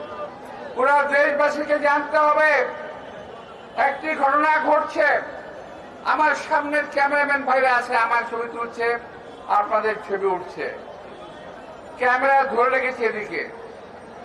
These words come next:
এই ঘটনা যখন ঘটলো, ঠিক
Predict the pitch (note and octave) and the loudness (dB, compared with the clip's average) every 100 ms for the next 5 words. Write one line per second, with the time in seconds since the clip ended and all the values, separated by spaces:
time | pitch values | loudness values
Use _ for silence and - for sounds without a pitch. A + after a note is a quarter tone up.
0 | - A#3+ C#4 D4+ - C4 C4 C#4 C#4+ C#4 | -4 2 2 2 2 2 4 2 2 2
1 | C4+ B3 B3 C4 C#4 D4 D#4 D#4 - - | 2 2 0 2 2 4 4 2 -4 -10
2 | - - - - - E4+ | -14 -14 -14 -14 -4 -2